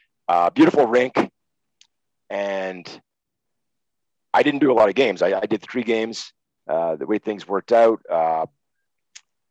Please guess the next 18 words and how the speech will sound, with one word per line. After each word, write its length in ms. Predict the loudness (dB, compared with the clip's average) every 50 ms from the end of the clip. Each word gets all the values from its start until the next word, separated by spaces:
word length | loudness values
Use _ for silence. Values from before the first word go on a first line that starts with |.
| _ _
Stephen 280 | -12 -8 -6 -6 -2 0
Walkom 360 | 0 0 0 0 -4 -10 -12
chose 680 | -6 -2 0 2 2 2 0 0 -4 -6 -10 -12 -16 -18 _ _ _ _ _ _ _ _ _ _ _ _ _ _ _ _ _ _
the 80 | -6
best 300 | -2 0 0 0 0 -2
available, 460 | -2 0 2 2 2 2 2 2 2 2
I 80 | 2
believe, 320 | 0 -2 -4 -6 -6 -4 -4
that 180 | -4 -4 -2
year 240 | -4 -4 -2 -2 -2
that 160 | -2 -4 -6
had 260 | -6 -6 -8 -8 -8
not 260 | -4 -4 -2 -2 -2 -4 _ _
already 300 | -2 -2 -2 -2 -6 -8
previously 400 | -8 -8 -8 -6 -6 -8 -6 -4
done 160 | -4 -4 -2
Olympics. 520 | -2 -6 -8 -6 -6 -8 -8 -8 -12 -18 -20 _ _ _ _ _ _ _ _ _ _ _ _ _ _ _ _ _ _ _ _ _ _ _ _
And 520 | -8 -6 -6 -4 -6 -6 -8 -10 -14 -16